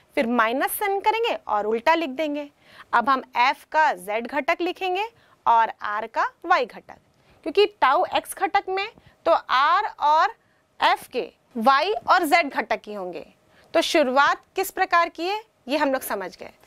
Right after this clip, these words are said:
अब वाई घटक निकाल के देखते हैं। ये tau का वाई घटक है, तो आर और एफ के कौन कौन से घटक लिए जाएंगे यहाँ पर, एक्स और जेड।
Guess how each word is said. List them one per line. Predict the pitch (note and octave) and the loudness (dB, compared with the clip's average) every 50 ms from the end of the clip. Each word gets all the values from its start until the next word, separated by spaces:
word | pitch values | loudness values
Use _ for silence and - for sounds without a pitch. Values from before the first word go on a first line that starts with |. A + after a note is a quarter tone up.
| _ - - - - - | _ -20 -20 -8 0 0
अब | E4+ F#4 C#4 A3 G#3+ | 2 2 2 0 2
वाई | A#3+ C4+ D#4 F#4+ | 2 2 2 2
घटक | D#4 - D#4+ - F4+ E4+ - | 0 -2 -2 0 0 -2 -2
निकाल | C#4+ C4 - - A3 G3+ | -4 -4 -2 -2 -4 -2
के | G#3 - G#3+ | -4 -6 -8
देखते | F#3+ F#3+ - - _ - F3 | -6 -8 -10 -10 _ -18 -18
हैं। | - - - - _ _ _ _ - - - - _ C#4 | -16 -18 -20 -20 _ _ _ _ -20 -20 -20 -10 _ 2
ये | D#4+ F4+ - - _ - | 2 2 2 0 _ 0
tau | B3 B3 C4 D#4 F4+ F4+ - | 2 2 2 2 0 0 0
का | F#4+ F#4+ | 2 2
वाई | F#4 C#4+ A3+ B3 B3 C#4 E4 | 2 0 0 0 0 0 0
घटक | D4 - C4 A3 - F3+ E3 - - | -2 -6 -10 -10 -10 -12 -12 -12 -16
है, | - - _ _ _ _ _ _ _ _ _ _ _ _ _ _ _ | -20 -20 _ _ _ _ _ _ _ _ _ _ _ _ _ _ _
तो | F4 F4+ F4+ - - _ - | 4 4 4 4 2 _ -2
आर | A#3 B3 C#4 E4 F#4 G#4+ A4 - - _ - | 0 2 2 2 2 0 -2 -4 -10 _ -4
और | C#4 C#4+ D4 D#4 D#4+ - _ _ _ _ _ - | 0 0 0 0 -2 -4 _ _ _ _ _ 0
एफ | D4 F4+ G4+ - - | 2 2 2 0 -4
के | - _ B3 F#3 - - _ _ _ _ _ _ _ | -12 _ -12 -12 -12 -14 _ _ _ _ _ _ _
कौन | - D4 D#4 E4+ F4 | 0 2 2 2 2
कौन | - F4+ F4+ F4+ | 0 0 0 0
से | F4 F#4+ | -2 -2
घटक | D#4 E4 E4+ - F4+ E4 | -2 -2 -2 0 -2 -2
लिए | F4 E4 F4 F4+ F4+ | -2 -2 -2 -2 -2
जाएंगे | E4 F4 F4 F4+ F4+ F4+ | 0 0 0 0 0 -2
यहाँ | F#4 F4+ F4+ F4+ F4 - | -2 -2 -2 -2 0 0
पर, | F#4+ G4+ A#4+ - _ _ _ _ _ _ _ _ _ _ _ _ _ | 0 0 0 -2 _ _ _ _ _ _ _ _ _ _ _ _ _
एक्स | - - F4 G#4 - - - - - - - _ | 0 2 2 0 -2 -8 -14 -16 -16 -18 -8 _
और | - C4 C4+ C#4+ | 2 2 2 2
जेड। | B3+ - - G#3+ - - - | 0 -4 -6 -6 -6 -8 -12